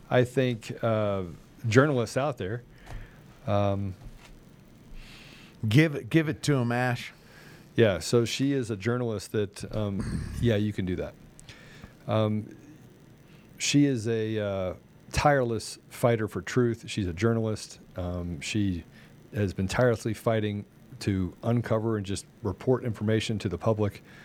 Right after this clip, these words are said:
Speaker 1: Um, has been censored, attacked, you name it, it's happened. Um, but she'll be on tonight, and she'll be telling the story about all the things that she uncovered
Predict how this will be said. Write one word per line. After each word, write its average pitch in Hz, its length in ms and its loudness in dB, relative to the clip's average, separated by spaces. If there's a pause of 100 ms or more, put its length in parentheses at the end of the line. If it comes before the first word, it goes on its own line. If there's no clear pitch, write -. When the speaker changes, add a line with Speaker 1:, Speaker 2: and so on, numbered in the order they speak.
(340)
Speaker 1:
Um, 101 140 0
has 95 100 0
been 92 140 -2
censored, 120 460 2
attacked, 110 600 -2 (100)
you 120 140 2
name 107 240 -2
it, 98 180 -4
it's - 200 -8
happened. 98 440 -2 (640)
Um, 92 480 0 (140)
but 95 140 -2
she'll 135 160 4
be 120 120 4
on 107 140 -2
tonight, 104 420 -6
and - 80 -12
she'll 120 120 -2
be 113 60 0
telling 120 260 0
the 110 60 -2
story 139 360 0
about 101 340 -4
all 135 200 0
the 135 60 -2
things 127 240 -4
that 120 80 -2
she 123 140 -4
uncovered 113 520 -2